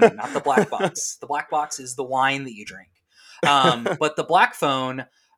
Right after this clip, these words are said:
Speaker 1: I thought, well, what'd you think about it? I think you were a little bit higher on it than I was.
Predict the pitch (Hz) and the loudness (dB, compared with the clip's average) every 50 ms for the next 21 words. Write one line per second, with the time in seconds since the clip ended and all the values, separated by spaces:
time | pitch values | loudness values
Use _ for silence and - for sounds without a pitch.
0 | _ _ - 151 180 214 202 - - - - - - 151 147 143 143 139 143 - | _ _ 0 2 2 2 2 0 -6 -10 0 4 6 6 8 8 6 6 4 2
1 | 175 190 233 247 294 339 - - 339 - 160 120 226 - - 107 110 117 151 - | 0 0 0 0 0 -2 -4 -6 -8 -8 -8 -8 -8 -8 -8 -8 -6 -8 -8 -8
2 | - 226 - - 180 170 160 147 135 135 139 131 139 127 - 139 123 120 117 110 | -8 -10 -10 -8 -6 -2 0 0 0 0 0 -2 -4 -6 -6 -6 -6 -6 -6 -8
3 | 110 113 110 113 104 110 113 104 92 92 92 110 - - - - | -10 -10 -12 -14 -14 -14 -14 -14 -14 -16 -14 -12 -12 -12 -12 -12